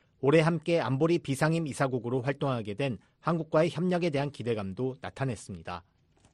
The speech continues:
야마자키 대사는 관련 질의에 일본과 한국 정부는 매우 긴밀하게 공조하고 있고 올해 안보리에도 함께 참여하고 있다며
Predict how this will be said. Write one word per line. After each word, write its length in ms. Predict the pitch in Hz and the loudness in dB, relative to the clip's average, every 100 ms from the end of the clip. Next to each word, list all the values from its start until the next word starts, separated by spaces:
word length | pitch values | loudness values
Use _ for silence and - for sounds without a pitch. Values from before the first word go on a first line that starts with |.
| _ _ _ _ - | _ _ _ _ 0
야마자키 420 | 147 175 160 160 | 6 6 6 2
대사는 480 | 139 123 135 147 156 | 0 2 2 0 -2
관련 360 | - 139 143 147 | -2 2 2 0
질의에 480 | 113 101 113 127 - _ _ | -2 -4 -4 -4 -6 _ _
일본과 460 | 131 139 156 156 170 | 0 2 6 8 6
한국 260 | 175 185 | 4 0
정부는 480 | - 120 113 147 117 - _ | 0 -2 0 -2 -2 -8 _
매우 280 | 113 143 165 | 2 4 4
긴밀하게 600 | - 139 156 151 143 160 | 2 2 6 6 4 2
공조하고 600 | - 127 131 147 139 147 | 0 2 6 6 6 4
있고 420 | 101 - 113 101 _ _ _ | 0 -4 -6 -6 _ _ _
올해 360 | 127 139 156 147 _ - | 2 6 6 4 _ -4
안보리에도 600 | 120 139 160 139 110 135 | 0 4 4 4 2 -2
함께 320 | 147 151 160 | -2 -2 -4
참여하고 500 | - 180 196 175 165 | -2 0 2 2 0
있다며 480 | - 90 90 107 | -2 -8 -8 -6